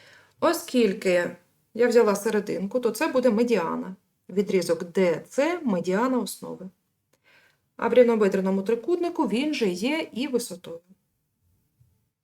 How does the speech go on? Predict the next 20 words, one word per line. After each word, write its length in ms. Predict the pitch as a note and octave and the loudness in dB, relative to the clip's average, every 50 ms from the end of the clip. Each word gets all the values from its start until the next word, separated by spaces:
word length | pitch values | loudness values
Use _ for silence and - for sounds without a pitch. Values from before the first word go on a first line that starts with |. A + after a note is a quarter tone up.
| _ _ _ _ _ _ _ _ _ _ _ _ _ | _ _ _ _ _ _ _ _ _ _ _ _ _
І 180 | D4+ C#4+ C4 A#3+ | 0 4 4 4
так 400 | A#3+ A#3 - B3 G#3+ F#3 - - | 4 4 2 2 0 0 -2 -6
само 560 | - - - F#3 F3+ F3+ F#3 G#3 B3 D4 D#4 | -10 -6 -4 -2 0 0 0 2 2 2 0
відрізок 800 | C4+ - B3 A#3 - A3+ A3 A3+ A3 G3+ F3+ F#3+ F#3+ F#3+ F#3+ - F3+ - - _ | 0 0 -2 0 0 0 0 0 -2 -2 -2 -4 -4 -4 -6 -10 -16 -16 -4 _
Д 360 | G#3 G#3+ G3+ F#3 E3+ - - - - | 2 4 4 4 2 0 -4 -8 -8
М, 500 | F3 E3+ E3+ F3 F#3 G#3+ B3 C#4+ E4 E4 - _ _ _ _ _ _ _ _ _ _ _ _ _ _ _ _ _ _ _ _ _ _ _ _ _ _ | -6 -6 -4 -4 -2 0 0 -2 -4 -6 -14 _ _ _ _ _ _ _ _ _ _ _ _ _ _ _ _ _ _ _ _ _ _ _ _ _ _
медіана 680 | A3 A3+ A3+ G#3+ F#3+ G#3+ A#3+ A3+ A3 G#3+ G3+ G3 F#3+ F#3+ | 0 2 2 2 6 6 6 6 6 4 4 2 0 0
трикутника 760 | G3 G3+ G3+ G3 - G#3 G3+ G#3 G3 F#3+ F#3+ F#3+ - G#3 G3+ - _ _ _ _ _ _ _ _ _ _ _ _ _ _ _ _ _ _ _ _ | -2 -4 -6 -6 -4 -6 -6 -4 -4 -8 -8 -6 -10 -12 -12 -14 _ _ _ _ _ _ _ _ _ _ _ _ _ _ _ _ _ _ _ _
А 540 | - G3 G3 G3+ G3 G3 G3 F#3+ F#3+ G3 F#3+ F#3+ - - | -6 -4 -4 -2 -2 0 0 0 0 -2 -2 -4 -4 -4
Б 320 | G3 G3 G3 F#3+ F#3+ - - F#3+ | -2 0 0 0 -2 -4 -6 -10
М, 240 | F3+ F3 F#3 F#3+ F#3 - _ _ _ _ _ _ G3+ | -8 -6 -6 -8 -8 -10 _ _ _ _ _ _ -4
він 300 | F#3+ A#3+ B3+ B3 G#3+ G3 | 0 2 4 4 4 2
же 180 | - F#3+ F3+ | 2 0 0
буде 360 | E3+ - G3 G#3+ D4 D4+ E4 | 0 -2 -4 -6 -2 -2 -2
і 240 | D#4+ - - A#3 A#3 | -2 -2 -2 -2 -2
висотою 1040 | G3+ F3+ G3+ G#3 G3+ - - F3 - - - - F#3 F3+ F#3+ A3 B3 C#4+ D#4 D#4+ E4 - _ _ _ _ | 0 2 2 2 2 2 -4 -6 -6 -6 -8 -6 -4 0 2 2 2 2 0 -2 -6 -10 _ _ _ _
цього 340 | - - - - A3+ D4+ D#4+ | -8 -6 -2 -2 -2 -2 -2
ж 120 | - - | -4 -6
самого 340 | - A#3 B3+ C4 B3 G3 F#3+ | -6 -4 -2 -2 -2 -4 -4
трикутника. 680 | F#3 - - - - - - - F#3 F#3 - G3+ G3+ | -8 -10 -12 -10 -12 -12 -10 -12 -14 -14 -14 -16 -18